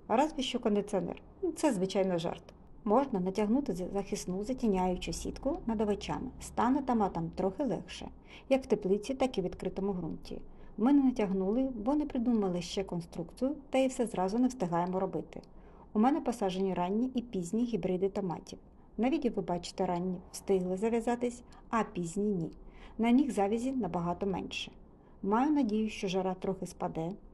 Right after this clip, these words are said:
окремі гібриди томатів ще будуть квітнути. Також садила детермінантні, полудетермінантні і індетермінантні томати. Індетермінантні гібриди, вони мають необмежений ріст, здатні рости та плодоносити до морозів.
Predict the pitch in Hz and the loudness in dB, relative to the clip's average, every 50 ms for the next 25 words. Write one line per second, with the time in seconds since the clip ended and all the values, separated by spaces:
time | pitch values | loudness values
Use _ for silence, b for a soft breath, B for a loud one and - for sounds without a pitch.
0 | B B B - 233 - 285 294 269 262 208 233 220 214 233 202 190 190 208 196 | B B B -6 -2 0 2 4 4 4 4 4 4 4 4 4 4 2 2 2
1 | 202 196 190 190 - 165 - - - 214 190 208 214 175 170 - - - 170 165 | 2 0 0 0 -2 -6 -4 -4 -4 -2 -2 -2 -2 -4 -4 -6 -6 -4 -4 -4
2 | - - 170 190 - - 254 262 262 B B B B B B B B B B B | -2 -2 -4 -4 -2 0 -2 -2 -2 B B B B B B B B B B B
3 | B - - 294 320 320 - 302 - - - - - 247 220 254 269 262 214 185 | B -6 -2 -2 -2 0 -2 -2 -4 -4 -4 0 0 2 2 4 2 2 2 0
4 | 185 - 202 190 185 180 165 165 165 175 185 - 240 240 240 - - 233 233 220 | 0 0 0 2 2 2 2 0 0 -2 -2 0 0 0 0 0 0 2 2 2
5 | 226 208 208 202 - 214 202 185 185 185 170 170 175 175 170 - 233 247 262 - | 2 0 -2 -2 0 0 2 2 2 0 0 0 -2 -2 -2 -2 -2 -2 0 0
6 | 240 240 - 240 220 190 190 185 - 196 190 180 185 170 170 180 190 190 - 220 | 0 0 2 2 0 0 0 -2 -4 -2 -2 -2 -2 -2 -2 -2 -2 -2 -4 -2
7 | 214 - 190 165 160 - - - - - - - - - - - - - - - | -2 0 -2 -2 -4 -6 -8 -10 -12 -12 -12 -14 -16 -18 -18 -18 -20 -18 0 4
8 | 254 262 254 262 262 285 262 262 262 254 233 196 180 - - 208 190 233 226 262 | 4 4 6 4 4 4 6 6 8 8 6 4 2 0 0 0 2 2 4 4
9 | 294 311 262 277 254 254 - - - 240 254 262 247 254 254 247 247 - 202 202 | 4 2 2 2 0 0 0 0 2 4 6 6 6 6 4 2 2 0 0 2
10 | 214 214 180 175 180 180 180 190 196 214 254 269 285 262 190 170 165 165 - - | 2 2 0 -2 -2 -2 -2 -2 0 2 2 2 4 2 2 2 0 -2 -4 -10
11 | - - - - - 190 190 226 220 214 214 208 196 196 190 196 - - 262 320 | -16 -18 -16 -12 -8 -2 0 2 2 2 2 2 2 2 0 0 0 -2 -2 0
12 | - - 233 233 - 190 170 196 180 185 214 220 - 269 - - 202 202 185 175 | -2 -2 -2 0 2 2 2 2 2 0 0 -2 -4 -8 -6 -4 -2 -2 0 -2
13 | 175 185 165 165 190 | -2 -4 -4 -6 -8